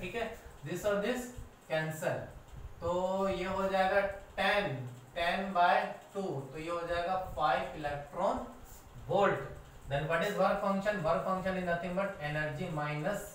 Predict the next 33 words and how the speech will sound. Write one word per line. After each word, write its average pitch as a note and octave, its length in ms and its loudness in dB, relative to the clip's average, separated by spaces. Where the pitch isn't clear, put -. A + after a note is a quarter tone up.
K C#3+ 240 -6
E, D#3+ 80 -4
so C#3 100 -6
that C#3 220 0
is F3+ 100 -6
five - 400 2
minus C#3 480 -2
zero C#3 180 -4
point E3+ 400 -4
two C#3 140 -6
four, C#3 220 -4
so C3 180 -6
that B2 220 -4
is C#3 100 -6
nothing C3+ 400 -6
but - 320 0
four C#3+ 220 -4
पॉइंट F3 440 -4
सेवन A#2+ 400 -2
सिक्स। - 320 -8
हाँ, A#2+ 220 -8
सही D#3 200 -8
है D3 140 -4
क्या? - 100 -6
फ़ोर B2+ 180 -10
पॉइंट C3 280 -10
सेवन, B2 240 -8
हाँ, A#2 180 -8
बराबर G#2 240 -10
है। - 320 -2
नहीं, C#3+ 200 -4
फ़ोर D#3 200 -6
पॉइंट D#3+ 160 -4